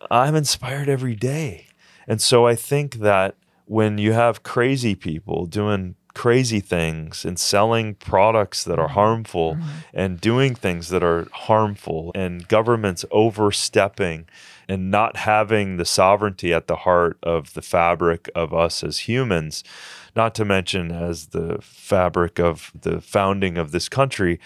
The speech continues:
Speaker 1: I think that you're gonna have the pendulum swing. And the pendulum swings as a counteract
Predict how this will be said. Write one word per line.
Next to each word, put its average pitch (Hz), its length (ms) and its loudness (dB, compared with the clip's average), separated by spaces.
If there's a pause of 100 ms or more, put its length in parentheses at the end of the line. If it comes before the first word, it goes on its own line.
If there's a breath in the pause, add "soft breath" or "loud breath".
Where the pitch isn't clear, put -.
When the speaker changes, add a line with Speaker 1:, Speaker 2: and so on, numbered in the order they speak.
(260 loud breath)
Speaker 1:
I 101 100 2
think 117 420 0
that 101 200 4
you're 101 160 0
gonna 98 200 4
have 92 500 0 (280 soft breath)
the 101 140 -2
pendulum 113 680 0
swing. 101 520 -2 (200 loud breath)
And 95 180 -2
the 95 60 -4
pendulum 123 580 2
swings 98 720 0
as 95 260 2
a 95 100 4
counteract 104 920 0